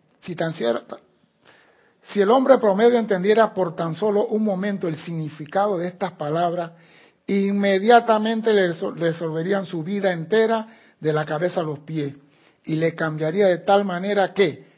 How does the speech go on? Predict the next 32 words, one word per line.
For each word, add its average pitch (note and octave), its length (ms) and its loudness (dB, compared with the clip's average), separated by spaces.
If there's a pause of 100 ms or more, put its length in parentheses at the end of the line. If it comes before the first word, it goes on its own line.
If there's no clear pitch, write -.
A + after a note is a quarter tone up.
(140)
en D3 180 -6
el D3 140 -6
lapso G#3+ 380 -2
comparativamente F3 880 -6
corto, A#3 460 0 (340)
sus - 260 -14
amigos G3 600 -4
íntimos F#3+ 520 -4
casi F3+ 360 -2
ni G3 240 -6
lo F#3 200 -2
reconocerían. E3+ 880 -8 (220)
Si - 200 -8
el D#3 120 -2
hombre F#3+ 260 -4
entendiera, E3 800 -4 (600)
"Con C#3+ 260 -8
la C3+ 140 -8
vara E3+ 340 -6
que C#3 160 -12
mides, G#3 380 -10 (420)
serás D3+ 560 -10 (320)
medido". C3 580 -14 (540)
El - 80 -18
hombre G#3+ 160 -12
no A3+ 60 -6
entiende G#3+ 360 -10
eso. - 160 -20 (1500)
El F#3 140 -2
hombre A3 240 0
cree A3+ 220 2
que E3 260 -4